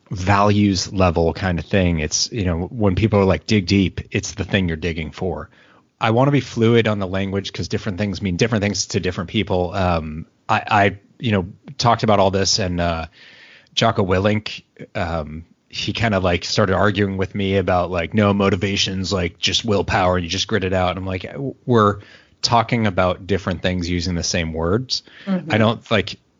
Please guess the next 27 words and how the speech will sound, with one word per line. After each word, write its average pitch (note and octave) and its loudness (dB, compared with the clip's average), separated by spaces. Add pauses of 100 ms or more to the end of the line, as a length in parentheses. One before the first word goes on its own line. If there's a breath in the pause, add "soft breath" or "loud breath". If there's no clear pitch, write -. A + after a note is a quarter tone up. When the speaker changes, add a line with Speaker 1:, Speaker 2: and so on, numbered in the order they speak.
Speaker 1:
willpower A2 4
doesn't F#2 -4
work F2+ -4
long E2 -2
term. F2 -2
It's - -4
great F2+ -2
in G2 0
the F2 0
right E2 0
here, E2 -2
right D#2+ -2
now. F2+ 2
I G2+ 0
can F2+ -2
tell G#2 2
you F#2 6
that E2+ 0
firsthand. G2 0
Like, F2+ 0
willpower G2 4
does E2+ -6
not F#2+ -4
lose F2+ -2
a F2+ -4
hundred E2+ -4
pounds. E2 -8